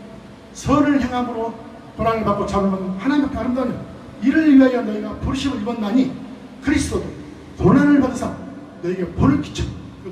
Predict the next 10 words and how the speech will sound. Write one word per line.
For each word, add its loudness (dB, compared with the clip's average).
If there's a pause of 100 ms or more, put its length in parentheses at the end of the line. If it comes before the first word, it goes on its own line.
본이라는 0
단어가 2 (400)
휘포그라마. 0 (2000)
휘포그라마. -10 (2750)
그럼 -10
막 -8 (840)
이게 -6 (240)
휘포그라마가 -2 (300)
아래의 0
성경, -4